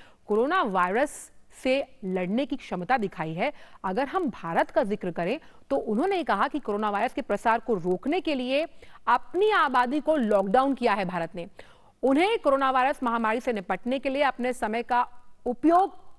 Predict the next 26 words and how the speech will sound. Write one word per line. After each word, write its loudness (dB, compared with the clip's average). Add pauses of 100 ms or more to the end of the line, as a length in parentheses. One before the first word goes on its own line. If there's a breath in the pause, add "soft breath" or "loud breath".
(120)
उपाय 0
खोजने -4
में 0
लगाना 0
चाहिए। 0 (420 loud breath)
डब्ल्यूएचओ -2
के 0
महानिदेशक -4 (140)
डॉक्टर -4
टेड्रोस -4 (100)
एडनॉम 0 (360 soft breath)
ने 2
कहा 0
कि -2
लोगों 0
को 0
घर -2
पर -2
रहने -4
और -2
उनके -6
बाहर -2
जाने -4
पर -6
पाबंदी 0
लगाना 0